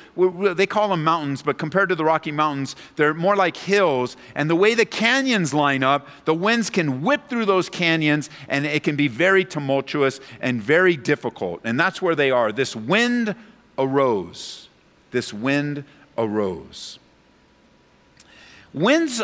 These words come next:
arise in our lives all of the times. Remember, storms and winds, speaking of trials, speaking of difficulties, we appreciate when things are calm, but effectiveness comes to you,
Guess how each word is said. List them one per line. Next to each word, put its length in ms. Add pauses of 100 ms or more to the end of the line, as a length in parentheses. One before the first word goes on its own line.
(100)
arise 720
in 80
our 180
lives 440
all 280
of 120
the 80
times. 440
Remember, 320
storms 680
and 240
winds, 500 (320)
speaking 600
of 160
trials, 600 (260)
speaking 640
of 140
difficulties, 880 (280)
we 220
appreciate 680
when 140
things 340
are 80
calm, 600 (240)
but 120
effectiveness 920
comes 440
to 140
you, 460